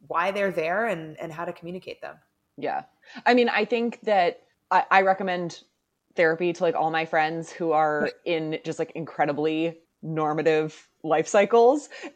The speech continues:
Speaker 2: This is a great time for therapy. Could not stand therapy more if this is what you're <laughs> going through.
Speaker 1: Therapy is great. Um, the other thing that was really helpful for me, as, as long as we're plugging things, is I started group sessions.
Speaker 2: Love a group.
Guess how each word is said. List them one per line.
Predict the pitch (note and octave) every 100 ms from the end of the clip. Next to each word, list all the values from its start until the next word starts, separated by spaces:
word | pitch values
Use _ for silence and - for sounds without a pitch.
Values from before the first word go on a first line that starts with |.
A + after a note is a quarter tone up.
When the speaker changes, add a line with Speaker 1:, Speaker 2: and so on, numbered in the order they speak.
| _ -
Speaker 2:
This | G#3+ A3
is | A3+
a | A#3 F#3
great | - F#3+ A3+ -
time | G#3 G3
for | G3+
therapy. | F3+ F3+ E3+ C#3+
Could | D#3 C#4+
not | A#3+ A3 A3
stand | - G#3+ G3+ G#3
therapy | F#3+ F3 F#3
more | F3 F3 E3 F#3 - -
if | G#3
this | D#3+ G3
is | F#3
what | F#3+
you're | G#3 -
<laughs> |
going | D4 C#4+
through. | - D#4 A3 - A3+ _ _ _
Speaker 1:
Therapy | F#3+ F#3 A3+
is | -
great. | E3+ D3 - - _ -
Um, | F#3 F3+
the | G#3+
other | F#3+ F#3 A3+
thing | C4 C4+
that | C4+
was | C4+ A#3
really | C4+ B3+
helpful | B3 - C4
for | C4
me, | C4+ C4+
as, | B3 F3
as | - D#3+ D3+ - - E3+
long | E3
as | E3+
we're | D#3
plugging | D3 - D3+ E3+ G3
things, | A3+ A#3+ B3+ B3+ A#3 -
is | E3+ E3 D#3 - _
I | D#3+ E3+ F3+ -
started | - F#3+ F#3+ D#3+ B2+
group | C3 D#3 E3+
sessions. | - C#3+ - - - - - - _ _ _ _ _ _
Speaker 2:
Love | D3 E3+ E3+
a |
group. | E3 D3+ A#2 -